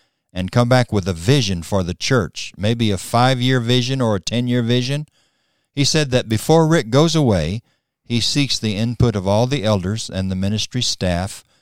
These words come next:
and the spouses of the elders and ministry staff. And I was really intrigued by the fact that they placed so much faith in Rick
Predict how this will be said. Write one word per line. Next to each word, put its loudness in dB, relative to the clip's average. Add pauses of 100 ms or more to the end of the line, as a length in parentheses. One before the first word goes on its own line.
(240)
and -2
the 2
spouses 0
of -6
the -8
elders -6
and -6
ministry -6
staff. -8 (600)
And -2
I 2
was 0
really 4
intrigued -2
by -4
the -8
fact -6 (480)
that -6
they 2
placed -4
so 0
much 0
faith -4
in -6
Rick -4